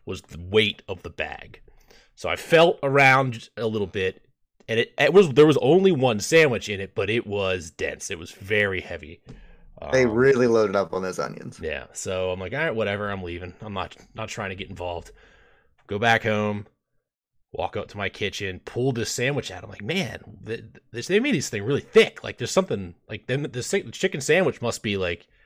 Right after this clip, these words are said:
Speaker 1: really girthy today." And we're saying the word girth too many times in this episode. I think
Speaker 2: This
Speaker 1: we only have one
Speaker 2: uh,
Speaker 1: more girth left before we have to
Speaker 2: That is also gonna be the name of this episode.
Speaker 1: <laughs>
Speaker 2: Savage Girth.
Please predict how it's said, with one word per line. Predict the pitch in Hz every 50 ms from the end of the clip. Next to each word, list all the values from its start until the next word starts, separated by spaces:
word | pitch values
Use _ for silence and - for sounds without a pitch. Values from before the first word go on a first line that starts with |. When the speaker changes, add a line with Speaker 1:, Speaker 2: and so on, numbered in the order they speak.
| _ _ _ _ _ _ _
Speaker 1:
really | - - 117 107 95
girthy | 78 110 113 180 185 - 104 -
today." | - - 85 82 78 78 78 82 - _ _ _ -
And | 90 90 90 95
we're | -
saying | - 143 131
the | 113 107
word | 107 98 85 87
girth | 110 101 90 - -
too | - 101
many | 98 92 87
times | 82 - 98 87 87 80
in | 78
this | 90 85 -
episode. | 95 82 - - 85 82
I | 80
think | 147 135
Speaker 2:
This | 101
Speaker 1:
we | 107 117
only | 120 135 151 156 131
have | 151 147 139 120
one | 113 117 127 131
Speaker 2:
uh, | 135
Speaker 1:
more | 131 131 127 123
girth | 117 104 113 110 113 107 - 104
left | 98 92 85 - _ -
before | 92 - - 104 95 92
we | 90 90
have | 98 95 90 _
to | - 87 90
Speaker 2:
That | 120 127 123
is | 127 127 113 104 120
also | - 113 123 120 113 - 120 113
gonna | 107 107 107
be | 101 101
the | 98
name | 95 95 92 90
of | 87
this | 87 98 95
episode. | 92 - - - - - - 127 120 -
Speaker 1:
<laughs> | - - - - - _ _ _ _ _ _ _ _ _ _ _ _
Speaker 2:
Savage | - - - 120 110 104 95 92 -
Girth. | - 104 107 110 - - -